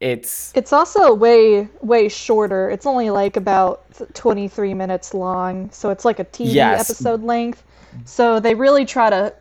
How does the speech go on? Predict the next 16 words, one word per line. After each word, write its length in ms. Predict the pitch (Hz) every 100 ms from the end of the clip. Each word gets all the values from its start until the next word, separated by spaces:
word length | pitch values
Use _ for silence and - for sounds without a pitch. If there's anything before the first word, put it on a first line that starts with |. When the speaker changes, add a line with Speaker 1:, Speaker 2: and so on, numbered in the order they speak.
| _
Speaker 2:
fit 160 | - 139
Speaker 1:
Yes. 360 | 240 226 208
Speaker 2:
in 320 | 208 208 220 220
a 100 | 185
lot, 480 | 185 185 214 226
'cause 180 | - 214
it's, 240 | 214 202 220
like, 160 | 185
trying 320 | - 214 208 202
to, 120 | 220
like, 320 | 202 196 - _ - - - -
introduce 720 | 330 320 - 277 269 262 -
all 220 | 240 226
the 80 | 202
characters, 1000 | - 226 202 175 175 - 185 175 175 175
essentially. 840 | 180 196 185 - 185 175 175 185